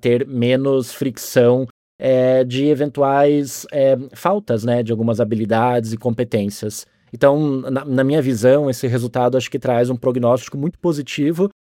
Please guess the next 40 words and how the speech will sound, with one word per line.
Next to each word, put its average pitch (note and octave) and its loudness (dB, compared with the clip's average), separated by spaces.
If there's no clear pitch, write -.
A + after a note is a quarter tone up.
pra B3 4
esse A#3 2
futuro A3+ 0
breve, E3 2
né, C3+ -2
de A#2+ -6
pessoas B2+ 0
que, C3+ -2
é, C3 2
têm C#3+ -2
uma B2+ 2
segurança C#3+ 2
e B2+ -4
um C3 -2
sentimento B2+ -2
de B2+ 0
estarem B2+ 0
mais B2 0
preparadas A#2+ 0
pra B2+ -4
esses A#2 -4
desafios A#2+ 0
que - -18
tá B2 -4
chegando. G#2+ 0
Então, A2 -2
é, A#2 0
realmente A#2+ 2
isso A#2+ -2
olhando, A#2 4
é, A2+ 2
pras A#2 0
empresas A#2 0
como A#2 -4
um A2+ -4
todo A#2 0
é A#2+ 2
uma B2+ 0
excelente A#2+ -4
notícia. A2+ -8